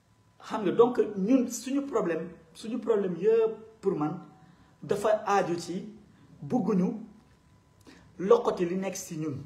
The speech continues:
Dañu bugg rek ñun tam di topp ci masse bi, bu ñu juddoo rek ñëw topp ci masse bi, bu ñu juddoo rek ñu ne nii rek ñu topp. Ñu nekk ci société boo xam ne boo toppul sax da ngay nekk problème. Yow pour lan toppoo? Nga nekk benn marginal. Léegi boo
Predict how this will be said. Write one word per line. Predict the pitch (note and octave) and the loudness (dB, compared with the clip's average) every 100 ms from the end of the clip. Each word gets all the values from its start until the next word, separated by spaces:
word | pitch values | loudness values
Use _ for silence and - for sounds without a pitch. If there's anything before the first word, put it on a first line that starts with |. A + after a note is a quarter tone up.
| - - - _ _ _ _ _ _ - - | -16 -20 -20 _ _ _ _ _ _ -20 -2
Dañu | A3 A3+ | 2 2
bugg | F#3 F3 | 2 6
rek | G3 G3 | 6 4
ñun | G#3 G3 | -4 -4
tam | E3+ | -4
di | E3 | -4
topp | F3+ E3+ - | -4 -4 -4
ci | D#3 | -4
masse | D3 C#3+ D3 | -2 -2 -6
bi, | |
bu | C#3+ | -6
ñu | F#3 F3+ | -4 -2
juddoo | F3+ D3+ | -2 2
rek | C#3+ D#3+ | 0 0
ñëw | D#3+ | -6
topp | D#3 D#3 - | -6 -6 -6
ci | C#3 | -4
masse | C3+ C3+ | -4 -6
bi, | C#3 | -8
bu | D#3+ | -8
ñu | D3 | -8
juddoo | D3 D#3 | -2 2
rek | D3+ D3 | 2 2
ñu | |
ne | D#3 | -4
nii | D3+ D3 | -2 -2
rek | D3 C#3+ | -2 -4
ñu | D#3 | -6
topp. | D3+ C#3 - - - - - - - _ - - - | -6 -6 -8 -20 -20 -18 -12 -12 -14 _ -20 -20 -8
Ñu | F#3 | -2
nekk | G#3+ G#3 | 0 0
ci | |
société | - G3 G3 F3+ | -4 -2 0 0
boo | F3 | -2
xam | E3 | -2
ne | D#3 | -4
boo | E3+ F#3 | -2 0
toppul | F3+ - D3+ | 0 0 -6
sax | F3+ F3+ - - - - | -6 -8 -12 -20 -16 -4
da | E3 | -2
ngay | E3 | -2
nekk | D#3+ - | -4 -4
problème. | E3 C#3 C#3 C#3 | -4 -2 -2 0
Yow | E3+ F3 | 0 0
pour | G3 | 0
lan | F#3 E3+ | -2 -4
toppoo? | F3 - C#3 - - - _ _ _ _ _ _ _ _ _ _ - | -6 -6 -8 -10 -18 -20 _ _ _ _ _ _ _ _ _ _ -8
Nga | |
nekk | E3 D#3+ | -6 -2
benn | C#3+ D3+ D3+ | 0 0 0
marginal. | D3 C3+ C#3+ B2 B2+ | -2 -4 -2 -2 0
Léegi | F3 G3 | 2 2
boo | G3 | 2